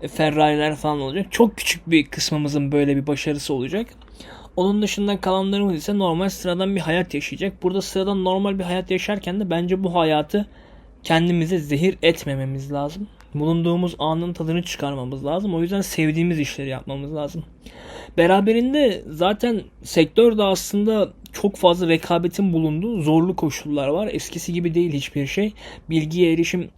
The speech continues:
kolay olduğu için çok daha fazla şey öğrenmek, çok daha fazla şey yapmak gerekiyor. Çünkü rekabet çok fazla. Senin de rekabet edebilmen için sevdiğin bir işi yapman lazım. Sevdiğin bir işi yapmadığın zaman, temel düzeyde öğrendiğin zaman o piyasada rekabet edebilme şansın yok.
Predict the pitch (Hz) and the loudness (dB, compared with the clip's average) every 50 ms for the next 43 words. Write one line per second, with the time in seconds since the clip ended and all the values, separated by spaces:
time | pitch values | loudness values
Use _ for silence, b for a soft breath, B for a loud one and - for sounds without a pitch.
0 | - - - 160 170 175 175 165 165 165 180 208 214 196 - - 220 220 202 - | -8 0 4 4 6 6 6 6 6 4 4 0 0 -2 -2 -4 -4 -4 -6 -8
1 | - - - 208 208 - - 170 160 160 - - 160 151 165 175 165 - - 170 | -2 4 6 6 6 6 4 2 2 2 2 0 -2 0 0 -2 -4 0 2 2
2 | 165 156 151 151 160 180 185 185 - - 175 165 - 160 156 156 156 160 156 160 | 2 4 2 0 -2 -2 -4 -4 -4 -6 -6 -4 0 0 0 2 2 2 0 0
3 | 180 - - 185 165 151 143 139 - 151 147 151 151 - 151 147 147 147 - _ | 0 -2 0 0 0 0 0 -2 -4 -6 -8 -8 -6 -4 -4 -2 -4 -4 -8 _
4 | _ _ _ _ _ _ _ _ - - - - - - - 160 175 202 226 B | _ _ _ _ _ _ _ _ -20 -20 -20 -20 -14 -4 0 0 0 0 -2 B
5 | B B B B B B B B B - - 220 226 180 160 156 - 165 165 175 | B B B B B B B B B -4 -2 0 2 4 2 4 4 4 4 4
6 | 190 175 180 - - 139 - - - 156 147 - 185 170 220 254 - - _ B | 4 0 -2 -4 -8 -8 -8 -8 -8 -8 -8 -8 -8 -8 -10 -10 -12 -18 _ B
7 | B B B B B B B B B B - - 185 202 214 214 202 190 180 180 | B B B B B B B B B B -4 -2 0 2 2 4 4 4 2 2
8 | 180 196 196 202 190 185 180 190 185 196 196 208 220 214 196 190 - 262 220 - | 0 0 0 0 0 2 2 2 2 4 4 4 4 2 0 0 -2 -4 -4 2
9 | - 185 180 180 180 196 208 196 190 190 190 - - - 196 156 - - - - | 4 4 6 6 4 4 4 4 2 2 0 0 2 2 0 0 -2 -6 -8 -8
10 | 143 156 147 143 143 147 151 151 - - 170 170 175 175 190 190 190 196 196 190 | -8 -6 -6 -6 -6 -6 -6 -8 -4 -2 0 0 0 0 0 0 0 0 0 0
11 | - - 196 202 190 180 170 160 156 160 160 156 151 156 160 170 185 190 180 165 | 2 2 2 2 2 0 0 0 0 -2 -2 -2 -2 0 0 2 2 2 0 -2
12 | - - - - - 160 165 185 196 196 185 170 165 156 156 151 143 147 156 160 | -6 -10 -16 -8 -4 0 2 2 4 4 4 2 2 2 2 2 2 4 4 4
13 | 165 170 170 170 180 180 180 165 160 180 208 208 196 175 180 - 185 175 170 - | 4 4 2 0 0 0 0 0 0 -2 -2 -2 -2 -4 -2 0 -2 -2 0 0
14 | 180 165 165 160 - 180 175 170 165 170 175 180 175 - 170 156 165 - 214 196 | -2 0 0 0 0 0 0 0 0 0 0 -2 -2 -2 -2 -4 -2 0 2 4
15 | 175 170 151 139 - - | 6 6 6 4 0 -8